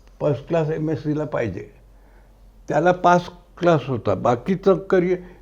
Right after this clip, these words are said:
बीएससीचं वगैरे चांगलं होतं. तर माझा कलिग आला आणि तो म्हणला, "प-, अरे चिटणीस, हा अर्ज चांगला आहे, आपण पण फर्स्ट क्लासशिवाय बोलवतच नाही,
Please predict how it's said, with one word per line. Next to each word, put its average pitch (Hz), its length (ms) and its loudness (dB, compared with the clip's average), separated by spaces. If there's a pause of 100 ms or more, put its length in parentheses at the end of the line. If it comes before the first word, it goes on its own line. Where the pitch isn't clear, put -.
बीएससीचं 175 580 0
वगैरे 180 200 2
चांगलं 180 340 0
होतं. 139 260 -2 (460)
तर 202 60 2
माझा 170 380 2
कलिग 196 480 2
आला 147 400 2 (840)
आणि 185 200 -2
तो 202 80 0
म्हणला, 196 320 -2
"प-, - 360 -10
अरे 190 340 0
चिटणीस, 190 680 -6 (420)
हा - 500 -2
अर्ज 147 360 2
चांगला 147 460 -2
आहे, 143 80 2
आपण 175 440 -4 (340)
पण 175 120 0
फर्स्ट 151 360 -4
क्लासशिवाय 175 480 0
बोलवतच 180 640 0
नाही, 160 200 -6